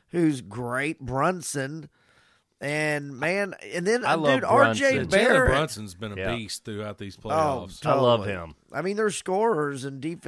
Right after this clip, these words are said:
Speaker 1: and they play hard defense. And then you got, uh, R J Barrett,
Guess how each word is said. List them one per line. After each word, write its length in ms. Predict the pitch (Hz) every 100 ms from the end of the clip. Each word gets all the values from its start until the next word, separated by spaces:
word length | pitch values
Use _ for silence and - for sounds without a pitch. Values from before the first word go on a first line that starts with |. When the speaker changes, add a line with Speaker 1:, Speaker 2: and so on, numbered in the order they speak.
| 156
Speaker 1:
and 80 | 139
they 120 | 139
play 300 | 139 147 160
hard 300 | 147 156 147
defense. 560 | 127 160 156 160 160 -
And 160 | - 156
then 120 | 180
you 100 | 165
got, 300 | 165 165 127 -
uh, 140 | 123 -
R 220 | 147 175
J 260 | 160 185
Barrett, 600 | 139 113 139 180 143 117